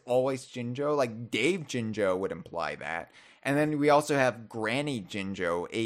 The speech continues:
a, a gr-, grandma, grandmother Jinjo is referenced. Granny Jinjo. So that does imply some sort of, like, "Hey, you are my mother. Hey, you are my grandmother." So if they do lay eggs, I,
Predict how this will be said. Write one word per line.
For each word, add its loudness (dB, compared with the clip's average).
a, -4
a -4
gr-, -10
grandma, 0
grandmother 2
Jinjo -2
is -12
referenced. -8
Granny -6
Jinjo. -6
So 0
that 8
does 4
imply 0
some -8
sort -4
of, 0
like, -2
"Hey, 0
you -2
are 0
my -2
mother. -2
Hey, -6
you -4
are -4
my -4
grandmother." -2
So 6
if 0
they 2
do 2
lay 4
eggs, 0
I, -2